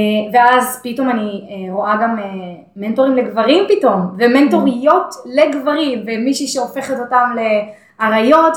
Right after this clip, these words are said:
Speaker 1: ומישהי ש-, אה, אה, אומרת להם, אה, כאילו, "אתם כן רגישים מדי, לא רגישים", כל אחת מביאה את ה-, את הפן שלה, שזה מבורך,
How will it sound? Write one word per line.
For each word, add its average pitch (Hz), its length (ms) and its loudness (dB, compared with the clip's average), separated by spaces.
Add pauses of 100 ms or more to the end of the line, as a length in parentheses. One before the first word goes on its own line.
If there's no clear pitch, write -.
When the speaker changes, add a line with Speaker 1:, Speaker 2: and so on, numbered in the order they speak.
Speaker 1:
ומישהי 233 360 -8
ש-, - 120 -10
אה, 226 60 -4 (540)
אה, 214 60 -8 (440)
אומרת 233 340 0
להם, 208 260 -2
אה, 202 60 -8 (400)
כאילו, 226 180 -10 (160)
"אתם 214 200 -4
כן 330 140 2 (140)
רגישים 294 300 0
מדי, 254 180 4 (140)
לא 302 60 4
רגישים", 302 420 0
כל 381 200 4
אחת 320 240 0
מביאה 240 360 4
את 247 60 -4
ה-, 220 200 2
את 202 180 -10
הפן 190 640 -2
שלה, 202 360 0
שזה 202 280 -6
מבורך, 196 460 2